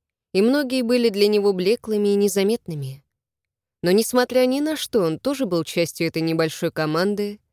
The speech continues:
связанной одной кровью. Например, он иногда делал самые сложные уроки для братьев и сестёр, даже для самых старших. Многое объяснял им по заданиям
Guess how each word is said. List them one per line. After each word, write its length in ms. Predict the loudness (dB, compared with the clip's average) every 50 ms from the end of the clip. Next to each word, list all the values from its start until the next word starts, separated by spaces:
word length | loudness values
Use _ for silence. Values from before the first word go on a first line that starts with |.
| _ _ _
связанной 640 | -12 -6 -2 0 0 0 0 0 0 0 0 0 -2
одной 300 | -2 -2 -2 -2 -2 -2
кровью. 560 | -4 -4 -4 -4 -4 -4 -8 -12 -14 -14 -16 _ _ _ _ _ _ _ _ _ _ _ _ _ _ _ _ _ -2
Например, 540 | -2 -2 0 0 0 0 0 0 -2 -2 -2
он 180 | -2 -2 0 0
иногда 320 | 0 0 0 0 0 0
делал 480 | 0 0 0 2 2 2 2 2 0 0
самые 440 | -2 -2 -2 0 0 0 -2 -4
сложные 400 | -4 0 0 0 2 2 0 0
уроки 320 | 0 0 -2 -2 0 -2 -2
для 180 | 0 0 -2
братьев 460 | 0 0 0 -2 0 -2 -6 -6 -6 -8
и 40 |
сестёр, 560 | -8 -6 -8 -8 -8 -6 -4 -4 -4 -4 -8 _ _ _ _ _ _ _ _ _ _ _
даже 340 | -4 -2 0 0 0 -2 -4
для 320 | -2 0 0 2 2 0 0
самых 340 | 0 0 0 0 0 -2 -4
старших. 640 | -2 0 0 0 0 -2 -8 -14 -16 -16 -20 _ _ _ _ _ _ _ _ _ _ _ -2
Многое 520 | 0 2 2 2 2 2 2 2 2 2
объяснял 520 | 2 0 -2 -4 -4 -4 -2 0 0 2 0
им 120 | 0 0
по 100 | 0 -2
заданиям 760 | 0 0 -2 0 0 0 0 0 0 0 -2 -4 -6 -8